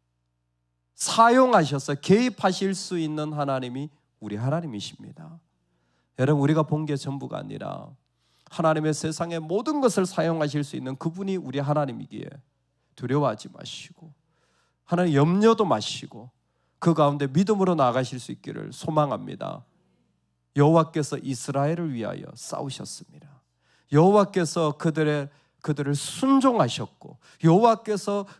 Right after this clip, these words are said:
그들을 위해 싸우시는 분이 우리 하나님이십니다. 오늘 그 하나님이 우리 가운데 보여주신 이날 우리, 우리의 기도부터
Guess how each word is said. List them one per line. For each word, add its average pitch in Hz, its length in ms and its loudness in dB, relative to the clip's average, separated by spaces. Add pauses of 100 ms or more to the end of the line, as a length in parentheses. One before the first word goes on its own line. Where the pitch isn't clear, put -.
(100)
그들을 185 420 2
위해 170 220 0
싸우시는 214 760 2
분이 175 220 -8
우리 131 160 -4
하나님이십니다. 120 1000 -8 (320)
오늘 160 420 4 (240)
그 - 100 2
하나님이 147 760 4 (160)
우리 165 220 4
가운데 123 640 0 (640)
보여주신 151 920 4 (100)
이날 135 480 2 (540)
우리, 113 400 0 (380)
우리의 175 360 6
기도부터 131 720 -4